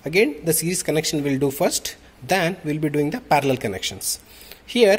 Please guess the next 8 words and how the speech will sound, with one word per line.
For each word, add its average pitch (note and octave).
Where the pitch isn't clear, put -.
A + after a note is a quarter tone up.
we E3
are E3
using F3
a F3+
unity A3
power D#3
factor D3+
wattmeter B2+